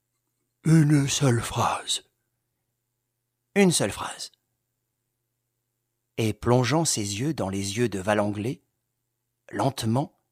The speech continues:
Speaker 2: syllabe par syllabe, « Contre vingt-quatre heures de liberté, pas davantage,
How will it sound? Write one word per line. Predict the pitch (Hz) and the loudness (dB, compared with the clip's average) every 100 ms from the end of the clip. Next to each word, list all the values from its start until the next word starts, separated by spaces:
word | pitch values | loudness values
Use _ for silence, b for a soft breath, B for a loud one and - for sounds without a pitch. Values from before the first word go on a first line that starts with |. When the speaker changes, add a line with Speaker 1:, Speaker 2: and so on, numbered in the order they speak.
| _ _ _ _ _ | _ _ _ _ _
Speaker 2:
syllabe | - - 139 139 170 160 98 | -6 -2 0 0 0 0 -6
par | - 85 - | -12 -10 -4
syllabe, « | - 95 104 135 127 - _ _ _ _ _ _ _ _ _ _ | -4 -2 -2 -4 -8 -20 _ _ _ _ _ _ _ _ _ _
Contre | 151 170 - 147 | 6 6 4 0
vingt-quatre | 110 233 214 - 175 - | 4 2 2 -2 -4 2
heures | 202 147 | 2 2
de | 165 | 0
liberté, | 170 147 - - - - _ _ _ _ _ | 0 -2 -4 -10 -16 -16 _ _ _ _ _
pas | 214 | 2
davantage, | 214 196 - - - | 2 0 -4 -6 -10